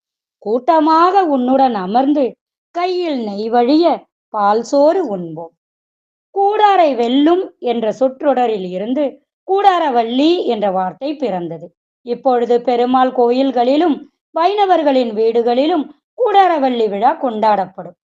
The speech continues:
இன்று அக்கார வடிசல் எனப்படும் உணவு பிரசித்தம். சாப்பாட்டின் மீது நெய் மிதக்கும். சர்க்கரை பொங்கல் போன்ற இந்த உணவின் சுவை அலாதியானது. விரதத்தின் ஆரம்பத்தில்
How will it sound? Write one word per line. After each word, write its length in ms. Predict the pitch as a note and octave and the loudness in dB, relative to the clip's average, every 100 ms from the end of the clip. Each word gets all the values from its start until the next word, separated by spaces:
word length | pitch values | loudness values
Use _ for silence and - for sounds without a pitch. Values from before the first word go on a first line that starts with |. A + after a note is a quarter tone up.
| _ - | _ -2
இன்று 280 | F#4 F#4 | 2 2
அக்கார 540 | D#4+ B3+ C4 G4+ G#4 G4 | 2 0 2 4 4 2
வடிசல் 440 | D#4+ C#4+ E4+ F4 | 0 0 0 0
எனப்படும் 640 | D4 G#3+ F#3+ A3 B3+ D4+ - | 0 -2 -2 -2 -2 -4 -12
உணவு 500 | G#3+ B3 C4 D4 - | -2 2 2 2 -2
பிரசித்தம். 580 | A#3 G#3+ C#4 - - F3+ _ _ _ - | -6 -4 -4 -6 -10 -16 _ _ _ 0
சாப்பாட்டின் 640 | B3+ B3+ C4 B3 C4+ B3+ | 0 4 2 2 -2 0
மீது 300 | C4+ E4 E4 | 2 2 2
நெய் 280 | B3 C4 D#4+ | 2 2 2
மிதக்கும். 680 | G#3+ G#3+ C4+ C#4 - F#3+ - _ _ _ _ F4 | -2 0 -2 0 -8 -10 -12 _ _ _ _ 0
சர்க்கரை 400 | F4+ F4 A3+ - | 0 2 2 2
பொங்கல் 380 | E4+ D4 C4+ | 0 0 -2
போன்ற 340 | C4 C#4+ D4+ D#4+ | 2 2 2 0
இந்த 280 | B3+ A3+ G#3 | 0 -4 -4
உணவின் 420 | A#3 C#4+ C#4 A#3 | -2 0 -2 -4
சுவை 480 | - A3+ D4+ B3+ - _ _ _ | -6 -2 -2 -2 -12 _ _ _
அலாதியானது. 960 | F#3 G3 G#3+ C#4 D4 D#4 A#3+ G#3 F3+ D#3+ _ _ _ _ _ _ G#3 | -4 0 4 4 2 0 0 -2 -8 -14 _ _ _ _ _ _ -10
விரதத்தின் 500 | A3+ C4 C4 C4+ A#3+ | -2 0 0 0 0
ஆரம்பத்தில் 920 | A#3 B3+ C4 C4+ C4+ F#4 F4 A#3+ | 2 2 2 0 -2 -2 -2 -2